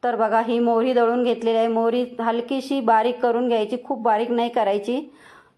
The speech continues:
आता इथे बडीशोप पण त्याच पद्धतीने मी दळून घेतली आहे जाडसर. सर्व मसाले आपल्याला थोडेसे जाडसर दळून घ्यायचे आहे. तर यामध्ये एखादा मसाला मी जर सांगायचे विसरले असेल, तर तुम्ही व्हिडिओच्या खाली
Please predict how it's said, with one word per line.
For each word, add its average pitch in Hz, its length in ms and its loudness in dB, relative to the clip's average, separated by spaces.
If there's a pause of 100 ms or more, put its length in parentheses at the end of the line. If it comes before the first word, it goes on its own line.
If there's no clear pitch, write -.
(140)
आता - 160 -2
इथे 226 200 0
बडीशोप 233 440 0
पण 247 160 0
त्याच 240 280 0
पद्धतीने 226 520 -2
मी 240 140 0
दळून 226 340 0
घेतली 233 300 -2
आहे 214 120 0
जाडसर. 208 540 0 (460)
सर्व 254 220 2
मसाले 247 380 2
आपल्याला 233 420 2
थोडेसे 233 340 0
जाडसर 214 480 2
दळून 226 300 0
घ्यायचे 226 360 0
आहे. 220 260 0 (1000)
तर 247 80 0
यामध्ये 247 360 2
एखादा 247 340 2
मसाला 247 340 2
मी 247 120 -2
जर 247 120 2
सांगायचे 226 560 0
विसरले 240 360 0
असेल, 226 360 0
तर 247 60 2
तुम्ही 240 280 0
व्हिडिओच्या 233 460 0
खाली 233 360 0